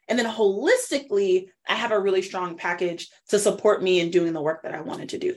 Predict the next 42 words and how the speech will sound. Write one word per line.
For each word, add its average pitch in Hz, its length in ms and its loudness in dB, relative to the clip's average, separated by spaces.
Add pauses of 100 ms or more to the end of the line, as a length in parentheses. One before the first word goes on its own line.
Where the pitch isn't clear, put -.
So 185 320 4 (180)
just 294 180 4
remembering 254 600 6
that 190 320 4 (300)
you're 202 100 4
not 190 260 2
actually 175 300 -2
gonna 240 160 -2
get 247 140 2
everything 240 580 -2
from 233 500 2 (240)
one 220 180 4
person, 226 380 2
one 220 160 -2
place, 226 380 0
and 185 160 0
you 180 80 -2
shouldn't 165 440 -6
think 185 240 -2
that 294 220 2
way, 392 300 4 (340)
uh, 180 180 6
and 190 120 2
sort 202 160 4
of, - 200 4 (560)
sort 269 240 -2
of 196 260 -4
create 254 520 2
the 262 140 0
experience 208 720 0
that 180 360 2
you 196 140 0
want. 175 220 -2
You 196 80 4
have 220 100 2
a 220 60 6
lot 202 360 2
more 240 220 0
agency 180 580 0
in 170 120 -6
graduate 180 400 0
school 233 400 -4